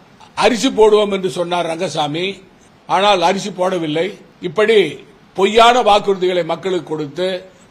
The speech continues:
அதை நிறைவேற்றாமல் சாதனை செய்து விட்டதாக நேற்று அவர் விளம்பரம் தேடுகிறார்.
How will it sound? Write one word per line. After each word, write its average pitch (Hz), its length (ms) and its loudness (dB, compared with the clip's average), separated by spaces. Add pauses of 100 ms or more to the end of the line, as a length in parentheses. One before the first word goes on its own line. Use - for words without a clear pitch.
(120)
அதை 170 300 0
நிறைவேற்றாமல் 185 800 0 (540)
சாதனை 226 520 0
செய்து 190 280 0
விட்டதாக 180 500 -2
நேற்று 175 560 -4 (680)
அவர் 170 340 0 (100)
விளம்பரம் 220 440 2
தேடுகிறார். 147 480 -6